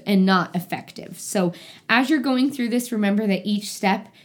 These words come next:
is as por-, is in-, as important as, as the other. There's no step that's more important or less important. We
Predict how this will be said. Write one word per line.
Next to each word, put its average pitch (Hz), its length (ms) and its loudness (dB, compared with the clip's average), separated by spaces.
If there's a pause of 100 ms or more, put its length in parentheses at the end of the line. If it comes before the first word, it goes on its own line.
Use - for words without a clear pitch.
(280)
is 202 340 2
as 185 160 -4
por-, - 320 -6
is 214 320 0
in-, 214 320 -4
as 214 120 0
important 202 560 0
as, 185 240 -2
as 190 200 -2
the 175 160 0
other. 156 200 -6
There's 180 260 0
no 202 380 2
step 190 360 -2
that's 180 200 -8
more 226 200 -4
important 214 480 -4
or 180 80 -2
less 208 280 -2
important. 196 640 0 (340)
We 220 220 0